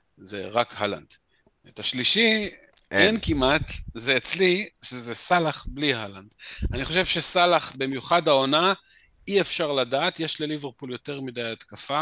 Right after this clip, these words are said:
Speaker 1: אה, נכון שעכשיו אחד, אה, פצוע ואחד עם אדום, אבל עדיין, אי, אין, אין ממש על מי לסמוך שם, אה, חוץ מסאלח, שאתה יודע שישחק תשעים דקות, ויבעט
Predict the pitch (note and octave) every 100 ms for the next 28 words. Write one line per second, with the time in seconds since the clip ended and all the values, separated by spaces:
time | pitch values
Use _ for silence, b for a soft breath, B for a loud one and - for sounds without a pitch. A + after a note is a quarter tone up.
0 | E3 A2 A2 A2 G#2+ G#2 A2 A2+ - C3+
1 | A#2 A2 - A2 - A2 A2 G#2 G2+ F#2+
2 | - B B B - - G#3 F3+ C3 B2
3 | C3+ C3 C3+ C#3 F#3 D#3+ B2+ A#2 A#2 C#3
4 | C#3+ A#2+ G#2+ _ b b _ E3 F3+ D#3+
5 | F#3+ G3 - F3 A3 G3 D#3 D#3 D3 C#3
6 | C#3 C3+ A#2 A#2+ B2+ - - G#3+ G#3 _
7 | B B B B - - D#3 B2+ - F3
8 | B3 A#3 - C#3 C3 C#3+ A#2+ B2+ A#2+ C#3
9 | - B2 C#3 B2 G#2 F#3 F#3 C3 A#2 A2